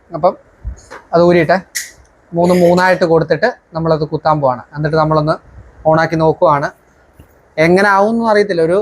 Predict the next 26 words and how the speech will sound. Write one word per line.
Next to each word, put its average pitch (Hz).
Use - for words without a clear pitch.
ഏർ, 160
തൊണ്ണൂറ് 208
ശതമാനം 226
ഓക്കെയാണ് 185
ഞാൻ, 185
ഉം, 180
ഓക്കെയാണ് 165
വയർ 156
ചെയ്തതിൽ. 156
കാരണം 185
നമ്മൾ 202
അതുപോലെയാണ് 185
ശ്രദ്ധിച്ച് 165
ചെയ്തത്. 156
പിന്നെ 170
ഒരു 180
പത്ത് 180
ശതമാനം 202
ഞാൻ 185
വെക്കുന്നത്, 180
ഒരു 208
ശതമാനം 220
ഒന്നും 214
അല്ല 160
വെക്കുന്നത്, 156
പത്ത് 175